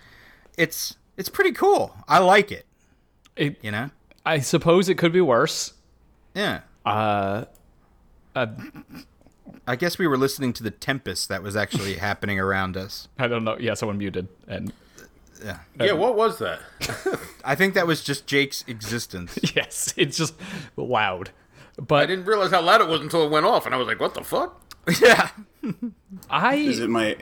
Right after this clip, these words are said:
Speaker 4: is it my air conditioning?
Speaker 2: Probably.
Speaker 1: Yeah, yeah.
Speaker 2: Just, just sweat for the podcast.
Speaker 1: It's just
Speaker 2: Uh,
Speaker 1: white noise.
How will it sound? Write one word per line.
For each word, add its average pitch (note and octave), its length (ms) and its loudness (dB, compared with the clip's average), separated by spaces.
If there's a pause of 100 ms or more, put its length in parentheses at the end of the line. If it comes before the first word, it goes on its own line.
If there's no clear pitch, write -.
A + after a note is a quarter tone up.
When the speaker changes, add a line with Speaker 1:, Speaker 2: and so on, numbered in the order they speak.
Speaker 4:
is A#2 200 0
it A#2 60 0
my A2+ 200 2
air A2 200 2
conditioning? B2 600 -2 (120)
Speaker 2:
Probably. G#2 380 -2
Speaker 1:
Yeah, F3+ 240 4 (260)
yeah. C#3 240 0 (560)
Speaker 2:
Just, - 280 0
just - 260 2
sweat E3 280 2
for C#3+ 100 -4
the B2+ 80 -2
podcast. A2+ 560 -2
Speaker 1:
It's C3+ 140 -2
just B2+ 180 2
Speaker 2:
Uh, A#2+ 80 -2
Speaker 1:
white D#3+ 260 6
noise. C#3 580 0